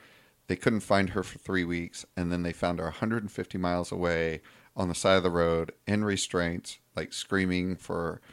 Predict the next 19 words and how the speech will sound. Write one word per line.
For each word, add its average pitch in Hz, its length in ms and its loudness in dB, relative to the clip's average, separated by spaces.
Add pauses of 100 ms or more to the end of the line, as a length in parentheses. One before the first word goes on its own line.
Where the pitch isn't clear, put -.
(160)
s-, - 320 -12 (100)
help. 92 500 2 (460)
And, 82 640 -2 (120)
uh, 85 360 -2
when, 87 480 -2 (680)
uh, 90 220 4
she - 140 2
had 87 140 2
bruises 95 360 0
all 87 180 4
over 87 240 0
her, 87 320 0
a 90 80 -2
brand 92 580 -2 (180)
on 90 140 -2
her 87 120 -2
back, 85 580 -2 (320)
and 82 760 0
they, 85 540 2